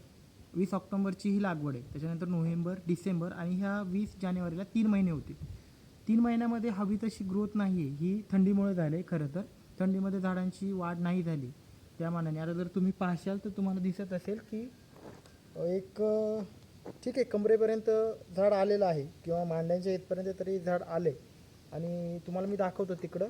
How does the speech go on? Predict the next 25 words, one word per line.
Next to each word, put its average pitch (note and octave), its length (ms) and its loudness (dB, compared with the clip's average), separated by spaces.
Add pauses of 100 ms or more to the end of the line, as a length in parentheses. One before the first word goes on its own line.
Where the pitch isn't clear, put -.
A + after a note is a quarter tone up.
(120)
ह्या E3 140 -4
आपला F#3 680 -4 (340)
फाट्यावर F3+ 380 2
नाही, F#3+ 240 -4 (520)
पण F3+ 80 -6
पुढच्या F#3+ 340 -4
फाट्यांवरती G3+ 540 -2
चांगली G3+ 280 0
ग्रोथ D3 240 -2
आहे. - 260 -20 (480)
तर, D#3 140 -2
अ, D3+ 160 -2
याच्यामध्ये F#3 400 0
आता F#3+ 100 4
तुम्ही G3 220 -4
पाहशाल G3 440 -4
की A3 380 -4
ज्यावेळेस G#3 360 -2
आपण A3 220 -2
रोपं G#3 260 0
लावली G3+ 240 2
होती, G#3 160 -2
तुम्ही G#3 220 0
पाहिलं F#3+ 340 -2
असेल G3+ 240 -4